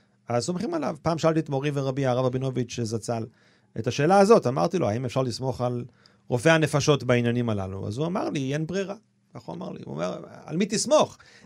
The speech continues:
זה מי שיש בשוק, זה מי שקיים, זה מי שיודע את הדברים. חייבים לסמוך עליהם." ולכן, בעצם, אה, התשובה היא כן, סומכים עליהם, אבל כמובן שצריך למצוא אנשים טובים, שמבינים את התחום, שיודעים את התחום, ו-,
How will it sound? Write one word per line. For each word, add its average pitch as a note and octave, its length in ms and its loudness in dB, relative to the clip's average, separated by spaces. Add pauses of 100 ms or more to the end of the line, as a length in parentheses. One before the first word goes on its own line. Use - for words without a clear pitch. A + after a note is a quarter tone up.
זה D3 240 8
מי G3+ 220 0
שיש F3+ 640 0 (320)
בשוק, B2 400 2
זה C3 140 -4
מי D#3 100 -2
שקיים, B2+ 520 0
זה B2+ 120 -2
מי E3 100 -2
שיודע B2+ 440 0
את A2 100 -2
הדברים. G#2 400 -4
חייבים G#3 440 2
לסמוך G2+ 380 -8
עליהם." F#2+ 200 -16 (420)
ולכן, C#3 400 0 (540)
בעצם, G#3+ 580 4 (200)
אה, C3 240 0
התשובה C#3+ 280 0
היא D#3+ 180 4
כן, B2 220 2
סומכים B2+ 500 -2
עליהם, B2 440 4 (360)
אבל B2+ 220 0
כמובן C#4 480 -2 (140)
שצריך D#3 680 2
למצוא F3 260 -2
אנשים C#3+ 300 -4
טובים, C3 480 2
שמבינים A2+ 580 -2
את D3+ 60 -2
התחום, C3 420 -4
שיודעים B2 400 -4
את D#3+ 80 -2
התחום, C#3 440 -6
ו-, C3 80 2